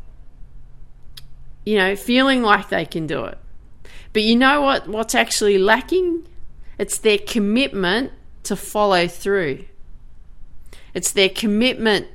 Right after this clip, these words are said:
to do the work. So here I am, I show them the steps, break it down into little pieces for them.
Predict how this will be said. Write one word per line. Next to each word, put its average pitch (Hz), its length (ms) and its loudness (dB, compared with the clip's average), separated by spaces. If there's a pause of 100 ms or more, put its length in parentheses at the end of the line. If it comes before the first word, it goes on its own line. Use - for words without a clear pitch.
to 190 140 -2
do 196 240 2
the 180 100 2
work. 180 460 2
So - 400 -6
here 240 240 2
I 247 160 10
am, 240 180 2
I 180 80 2
show 185 300 2
them 190 180 0
the 180 60 0
steps, - 580 -2
break 175 380 2
it 190 120 -4
down 226 300 2
into 214 220 -4
little 196 240 0
pieces 180 500 -4
for 190 280 -4
them. 226 260 -4